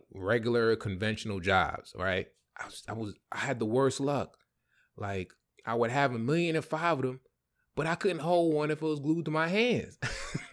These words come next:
Like, I had the worst luck. I had the wackest joints. It was just terrible. So, um, there was a period in my life where I was working at this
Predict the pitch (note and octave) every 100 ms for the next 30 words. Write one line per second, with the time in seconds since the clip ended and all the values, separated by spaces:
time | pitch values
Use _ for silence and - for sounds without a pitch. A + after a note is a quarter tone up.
0 | - - - A#2 A2+ - _ _ _ -
1 | - - - - D3+ A#2+ D3 D#3+ E3+ E3
2 | F3 E3+ - - _ _ _ - B2 A2+
3 | F#2 A#2 D3+ D3+ C#3+ A#2 D3 D3+ C#3 B2
4 | A#2+ B2 A2 D#3+ D#3 B2+ E2+ - _ _
5 | _ _ _ - C3+ B2 A2 G#2 G#2 _
6 | _ _ _ _ _ G#2 G#2+ G#2 G#2 G2
7 | F#2 _ _ - C3 B2+ - F3+ E3 C#3+
8 | C3+ B2+ A#2+ A#2 A#2 G#2+ F#2+ - _ _
9 | _ G2 G#2 G#2+ G#2+ G#2 F#2+ F#2+ _ _
10 | _ _ _ _ - A2 B2 B2 A#2+ A2+
11 | A2+ - A2 G2+ -